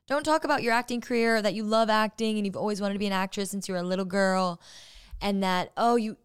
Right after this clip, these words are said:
you breathe and eat and sleep theater. They don't wanna hear that.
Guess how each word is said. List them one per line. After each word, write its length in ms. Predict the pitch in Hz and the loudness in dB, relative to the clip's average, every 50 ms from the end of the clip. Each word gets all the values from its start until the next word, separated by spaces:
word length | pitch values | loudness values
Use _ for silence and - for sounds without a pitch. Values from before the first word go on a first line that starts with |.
| _ _ 214 202 | _ _ -16 -10
you 140 | 196 220 | -8 -8
breathe 460 | 202 180 196 220 226 240 240 240 208 226 | -6 -6 -4 -2 0 2 2 2 2 0
and 100 | 220 - | -2 -2
eat 260 | - 226 226 226 - | -4 -4 -6 -4 -4
and 140 | 214 202 - | -6 -8 -8
sleep 460 | - - 202 208 214 214 202 208 _ _ _ _ _ _ _ _ _ _ _ _ _ - | -8 -8 -4 -4 -4 -4 -4 -8 _ _ _ _ _ _ _ _ _ _ _ _ _ -4
theater. 460 | 240 226 208 190 175 135 110 - - _ _ _ _ _ - | 0 0 0 0 0 -4 -6 -10 -14 _ _ _ _ _ -4
They 200 | 185 208 220 240 | -2 0 2 2
don't 140 | 262 262 262 | 2 2 2
wanna 140 | 254 233 | 2 0
hear 220 | 220 214 196 190 170 | 0 0 -2 -2 -4
that. 240 | - 95 - - | -6 -10 -12 -14